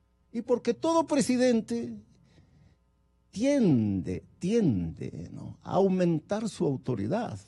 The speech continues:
¿no? No le gusta que le discutan quiere llevar adelante su programa, siempre tiene argumentos. Quiteños, entonces, y ecuatorianos, ¿no?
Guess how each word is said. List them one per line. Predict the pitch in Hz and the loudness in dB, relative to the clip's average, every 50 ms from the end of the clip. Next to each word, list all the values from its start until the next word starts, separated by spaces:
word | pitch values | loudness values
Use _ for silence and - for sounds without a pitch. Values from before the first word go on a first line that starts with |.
| _ - - | _ -20 -20
¿no? | - - - 127 123 120 123 - - _ _ _ _ _ - 160 208 233 | -20 -18 -16 -14 -14 -14 -14 -16 -18 _ _ _ _ _ -2 0 2 2
No | 240 | 4
le | 226 220 | 2 2
gusta | 185 175 208 233 202 - - 247 202 | 2 2 0 -2 -2 -4 -4 -6 -4
que | - 190 180 | -2 -2 -2
le | 170 160 | -2 -2
discutan | 127 131 123 - - - - - - 330 349 339 - - 127 92 95 101 98 - _ _ _ - _ - - | -2 -2 -4 -4 -8 -14 -8 0 2 2 2 2 0 -2 -4 -4 -4 -6 -10 -12 _ _ _ -20 _ -10 -6
quiere | - 240 254 247 | -4 -2 -2 0
llevar | 180 180 170 202 220 220 | 0 0 0 0 0 0
adelante | 208 190 190 220 254 294 - 196 | 0 0 0 -2 -2 -2 -4 -6
su | - - 185 160 | -6 -6 -8 -8
programa, | - - 135 127 - - 175 220 247 214 180 151 107 87 - - | -6 -4 -4 -2 -2 -2 -2 -2 -2 -2 -4 -4 -4 -6 -8 -10
siempre | - - - 254 269 - 214 202 | -10 -8 -6 -6 -4 -2 -4 -4
tiene | - 240 254 247 | -2 -2 -2 -2
argumentos. | 185 156 151 147 135 208 247 220 185 - - - - - - - - - - _ - - - - - - - - - - - _ _ | -2 -2 -4 -4 -2 -2 -2 -2 -4 -6 -8 -10 -10 -10 -12 -18 -20 -20 -20 _ -20 -20 -20 -20 -20 -20 -20 -20 -20 -20 -20 _ _
Quiteños, | - 139 - - 151 151 160 156 151 135 131 135 123 - - | -6 -6 -2 0 2 4 4 6 6 4 4 4 2 0 -2
entonces, | 85 90 - - 143 165 156 - - 135 101 90 | -6 -4 0 2 2 2 2 2 0 0 0 0
y | 113 | 0
ecuatorianos, | 101 - - 98 85 - - 85 80 92 117 113 110 113 107 87 82 90 87 - - | -2 0 0 -2 -2 -2 -4 -4 0 2 2 4 4 2 2 0 -2 -4 -6 -8 -8
¿no? | - - - 104 110 104 | -10 -6 -4 -4 -4 -4